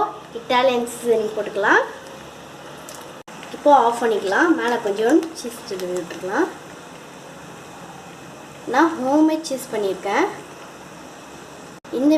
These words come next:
வீடியோ நான் அப்புறமா அப்லோட் பண்றேன். உப்பு சொல்ல மறந்துட்டேன். already மேக்ரோனியில உப்பு போட்டிருக்கேன். கொஞ்சம் உப்பு போட்டுக்கலாம். That's all. நம்மளோட யம்மியான ஒயிட் சாஸ் பாஸ்தா ரெடி. இந்த வீடியோ உங்களுக்கு பிடிச்சிருந்தா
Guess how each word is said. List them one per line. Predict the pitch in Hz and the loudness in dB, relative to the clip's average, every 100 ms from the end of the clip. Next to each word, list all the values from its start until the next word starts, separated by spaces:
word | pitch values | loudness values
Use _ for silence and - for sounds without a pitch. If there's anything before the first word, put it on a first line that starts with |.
| 277 | 6
வீடியோ | 233 254 | 2 4
நான் | 247 214 | 4 4
அப்புறமா | 220 220 220 226 214 | 2 -2 0 0 -2
அப்லோட் | - 220 214 208 | -6 -4 -4 -2
பண்றேன். | 190 190 233 370 - - - - - - _ - - - 240 | -4 0 4 2 0 -12 -16 -18 -18 -20 _ -20 -18 -14 -12
உப்பு | - 359 349 | 0 2 4
சொல்ல | 294 254 | 4 4
மறந்துட்டேன். | 233 240 226 247 311 - | 4 4 2 4 4 6
already | 247 277 320 | 6 8 8
மேக்ரோனியில | 262 294 311 302 262 254 269 | 6 2 4 4 4 4 4
உப்பு | - - | 2 2
போட்டிருக்கேன். | 285 226 - 226 320 302 | 4 4 2 2 4 4
கொஞ்சம் | 254 240 262 220 | 4 4 4 0
உப்பு | - 233 | 0 -2
போட்டுக்கலாம். | 214 190 202 214 311 - - - - - - - - - - - - - - - - - - - - - | -2 -2 0 4 4 2 -12 -16 -18 -18 -18 -18 -16 -16 -18 -18 -18 -18 -16 -16 -16 -16 -16 -16 -16 -10
That's | - 320 294 | -6 2 8
all. | 285 285 | 8 8
நம்மளோட | 233 220 214 214 | 2 2 4 6
யம்மியான | 226 277 330 320 262 233 226 233 233 254 | 6 8 6 6 6 8 8 8 6 6
ஒயிட் | 240 269 | 4 4
சாஸ் | 269 233 - | 2 2 4
பாஸ்தா | - - 269 277 | 4 8 6 6
ரெடி. | 285 254 247 254 - - - - - - 262 | 2 2 2 2 -2 -16 -16 -18 -18 -6 4
இந்த | 311 359 | 6 8
வீடியோ | 320 262 | 6 6
உங்களுக்கு | 233 214 - | 4 4 0
பிடிச்சிருந்தா | 233 233 254 220 196 214 | -2 0 4 6 8 8